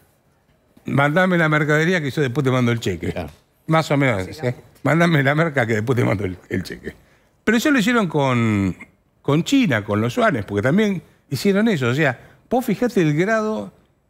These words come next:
Speaker 1: de vaciamiento que hay en el Banco Central en términos de reservas, que tienen que ir a pedir un crédito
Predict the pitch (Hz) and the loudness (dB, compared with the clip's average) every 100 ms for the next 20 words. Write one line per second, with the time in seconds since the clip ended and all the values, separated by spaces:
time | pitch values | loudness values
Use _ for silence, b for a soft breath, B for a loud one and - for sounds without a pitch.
0 | _ - 135 139 139 165 151 208 208 196 | _ 0 0 0 0 0 2 2 2 0
1 | 160 127 160 160 143 127 143 143 123 123 | 0 0 0 2 2 2 0 0 -2 0
2 | 147 143 143 151 117 117 107 113 147 110 | 2 2 2 0 0 0 0 -2 0 0
3 | 87 117 - - _ b b b b - | 0 -2 -4 -20 _ b b b b -2
4 | 139 196 208 180 190 190 170 151 156 190 | 2 2 2 2 2 2 0 0 0 2
5 | 190 156 147 220 233 220 165 160 | 2 0 -2 -2 0 0 0 -4